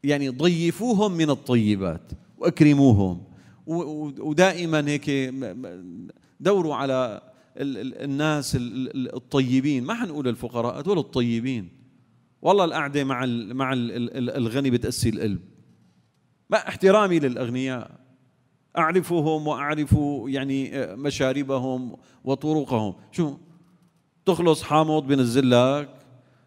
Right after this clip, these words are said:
حلو، بيخلص حلو بينزل لك مالح، بتخلص ما في شيء.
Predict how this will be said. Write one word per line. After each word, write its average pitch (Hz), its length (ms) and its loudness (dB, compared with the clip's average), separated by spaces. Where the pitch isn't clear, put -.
حلو، 117 360 4
بيخلص 135 500 2
حلو 143 300 2
بينزل 135 460 2
لك 135 440 4
مالح، 120 480 4
بتخلص 139 440 0
ما - 80 6
في 214 180 -2
شيء. 170 300 -6